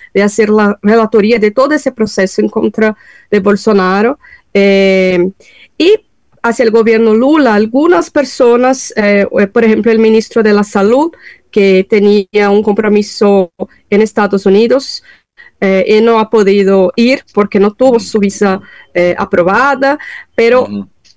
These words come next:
Speaker 1: sobre todo esas sanciones individuales están mucho más, eh, para el miembros del judiciario
Speaker 2: Del,
Speaker 1: do que
Speaker 2: no,
Speaker 1: para el miembros del
Speaker 2: del,
Speaker 1: gobierno.
Speaker 2: del,
Speaker 1: Había una duda, por ejemplo, en, en, eh, el encuentro de la Asamblea General de la onu,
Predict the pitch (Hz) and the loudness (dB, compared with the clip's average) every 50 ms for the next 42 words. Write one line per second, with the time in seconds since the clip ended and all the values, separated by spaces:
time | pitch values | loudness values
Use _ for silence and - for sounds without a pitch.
0 | _ _ - - - - 349 349 381 359 349 _ - 254 254 269 277 285 - 277 | _ _ -12 -8 -2 -2 0 0 0 -2 0 _ 0 0 2 0 0 -2 -4 -4
1 | 262 - 262 254 - 262 233 233 240 226 240 233 226 233 226 233 226 208 202 214 | -2 -2 -4 -2 -2 0 0 0 0 0 0 0 -2 -2 0 0 0 2 2 0
2 | 220 220 214 220 226 - - - 185 185 202 220 220 _ _ _ - _ _ 220 | 0 0 0 0 -2 -2 -2 -4 -2 0 0 -2 -2 _ _ _ -20 _ _ -2
3 | 233 254 - 277 240 226 196 185 185 202 208 - - - _ _ 190 190 196 196 | -2 0 0 0 0 2 0 0 -2 -2 -4 -6 -10 -14 _ _ -2 0 0 0
4 | 185 180 - _ - 202 202 214 214 214 208 214 202 202 208 208 208 214 214 226 | -2 -4 -4 _ -4 -2 0 0 0 2 2 2 2 2 2 2 2 2 0 0
5 | - - - _ - 202 202 214 214 180 214 202 214 214 - - 196 214 185 180 | -2 -8 -16 _ -2 0 0 2 2 0 0 0 0 -2 -2 0 -2 0 0 0
6 | 190 208 208 208 214 - 220 208 - 220 214 208 208 202 202 202 220 214 - 220 | -2 -2 -2 -4 -2 -4 -4 -2 0 0 0 0 0 -2 -2 -4 -6 -4 -2 -2
7 | 208 202 214 220 214 214 196 190 - - - - 269 311 269 269 294 320 381 403 | -2 0 0 0 0 0 -4 -6 -10 -10 -6 -4 -4 -2 0 0 0 2 2 2
8 | 349 349 349 277 247 302 - 302 277 262 247 220 220 208 208 202 196 - 196 175 | 2 2 2 0 0 0 -2 -2 0 0 0 2 2 2 2 0 0 -2 -4 -4
9 | - _ _ - 196 190 202 208 202 196 - - 196 190 196 196 196 190 190 190 | -4 _ _ -2 0 0 2 2 0 -2 -2 -2 0 0 2 2 2 4 4 4
10 | 185 185 - _ 190 185 175 175 170 170 170 165 160 165 - _ 202 196 190 202 | 2 0 -2 _ -4 -4 -2 -2 -2 -2 -2 -2 -4 -4 -4 _ -2 0 0 0
11 | 202 - 214 196 190 196 - 208 202 196 185 190 190 190 196 - 214 196 196 190 | -2 -2 -2 -2 -2 0 0 0 2 2 2 2 0 0 -2 -2 -2 -2 0 0
12 | 190 185 190 196 190 185 185 185 185 185 185 185 185 196 190 185 190 220 247 | 0 0 0 0 0 0 -2 -2 0 0 0 0 2 2 2 2 2 2 0